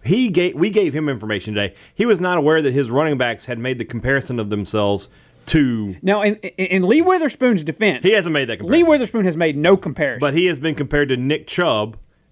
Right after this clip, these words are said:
Speaker 1: and, uh, then Nick Gibson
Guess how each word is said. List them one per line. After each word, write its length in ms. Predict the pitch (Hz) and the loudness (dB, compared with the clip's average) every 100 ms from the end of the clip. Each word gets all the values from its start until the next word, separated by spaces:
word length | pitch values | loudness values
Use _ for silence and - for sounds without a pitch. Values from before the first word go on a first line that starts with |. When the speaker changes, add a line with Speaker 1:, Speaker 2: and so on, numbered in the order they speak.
| _ | _
Speaker 1:
and, 420 | 131 127 120 110 110 | -2 -2 -2 -4 -6
uh, 500 | 110 104 98 95 - - | -4 -2 -2 -4 -8 -6
then 360 | 127 143 131 - _ - | 0 0 0 -8 _ -6
Nick 220 | 139 123 | -4 -2
Gibson 480 | 139 170 127 117 | -2 -2 -4 -8